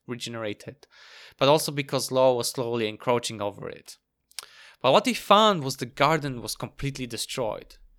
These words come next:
The resistors would raid occasionally, but mostly would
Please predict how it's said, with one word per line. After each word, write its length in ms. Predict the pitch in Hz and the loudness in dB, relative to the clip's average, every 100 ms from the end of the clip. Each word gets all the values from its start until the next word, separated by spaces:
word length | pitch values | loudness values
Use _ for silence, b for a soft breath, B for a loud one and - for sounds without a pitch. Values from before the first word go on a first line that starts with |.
| b b b b - - | b b b b -20 -20
The 200 | 127 131 | 0 2
resistors 520 | 131 139 220 - 220 | 4 4 2 2 0
would 220 | 208 180 | -4 -6
raid 220 | 233 349 185 | -2 0 -2
occasionally, 720 | 160 185 180 - 107 98 117 | -2 -2 -2 -6 -10 -12 -8
but 180 | 131 131 | -6 -6
mostly 440 | 151 185 220 208 165 | -2 -2 -4 -4 -4
would 260 | 139 139 | -4 -6